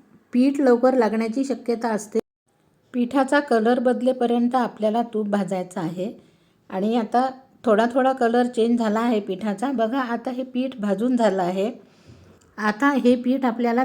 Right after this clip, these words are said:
थंड करून घ्यायचं आहे. आपण दोन ग्लास तांदळाचं पीठ घेतलं होतं, तर आपल्याला आता साखर घ्यायची आहे. स-, सव्वा ग्लास साखर घेणार आहे मी, कारण ही जाड साखर आहे. बारीक केल्यानंतर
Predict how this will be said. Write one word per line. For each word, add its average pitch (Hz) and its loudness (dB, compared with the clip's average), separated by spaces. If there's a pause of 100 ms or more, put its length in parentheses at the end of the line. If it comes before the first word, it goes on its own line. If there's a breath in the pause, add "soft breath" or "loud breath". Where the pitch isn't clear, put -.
थंड 220 4
करून 214 2
घ्यायचं 190 -4
आहे. 190 -2 (1300 soft breath)
आपण 240 2
दोन 247 4
ग्लास 277 2
तांदळाचं 240 0
पीठ 233 -4
घेतलं 240 0
होतं, 214 0 (500 soft breath)
तर 254 6 (180)
आपल्याला 254 0
आता 254 0
साखर 247 2
घ्यायची 254 2
आहे. 240 0 (840)
स-, 226 2
सव्वा 247 6
ग्लास 277 4
साखर 247 -2
घेणार 226 0
आहे 214 2
मी, 220 0
कारण 240 0
ही 247 2
जाड 202 0
साखर 233 -2
आहे. 240 2
बारीक 226 -2
केल्यानंतर 226 -4